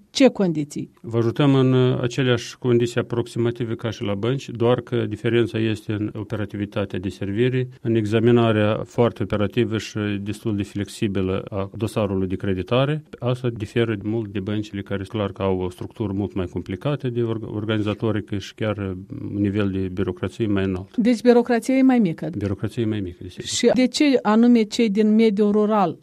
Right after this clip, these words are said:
Speaker 1: ar fi clienții dumneavoastră?
Speaker 2: Aceasta este misiunea noastră, mai întâi de toate, de a finanța sectorul rural, afacerile atât din domeniul agriculturii, cât și afacerile în sectorul rural. Acolo este clientul nostru care are nevoie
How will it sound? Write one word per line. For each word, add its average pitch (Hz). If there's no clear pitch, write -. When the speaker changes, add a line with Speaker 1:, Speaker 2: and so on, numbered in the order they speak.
Speaker 1:
ar 180
fi 180
clienții 175
dumneavoastră? 147
Speaker 2:
Aceasta 123
este 123
misiunea 123
noastră, 95
mai 107
întâi 107
de 101
toate, 123
de 110
a 107
finanța 107
sectorul 107
rural, 110
afacerile 104
atât 98
din 104
domeniul 104
agriculturii, 98
cât 123
și -
afacerile 104
în 104
sectorul 101
rural. 120
Acolo 117
este 110
clientul 104
nostru 117
care 107
are 104
nevoie 104